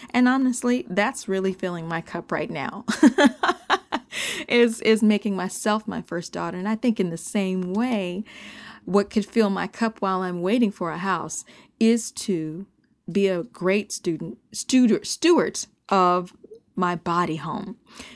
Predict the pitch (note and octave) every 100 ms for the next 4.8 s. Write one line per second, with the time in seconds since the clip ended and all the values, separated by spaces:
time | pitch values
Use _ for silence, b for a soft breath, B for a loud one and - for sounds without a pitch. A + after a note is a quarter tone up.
0 | B - F#3 F3+ F3 E3+ - - C4 B3+
1 | F#3+ E3+ - F#3 G#3 G#3 F3 E3 - F3
2 | E3+ E3 D3+ D3+ E3+ E3+ F#3+ - - D#3+
3 | E3 E3+ F3+ D#3+ D3 - - D#3 D3+ -
4 | - - - G#2+ D#2+ A3+ -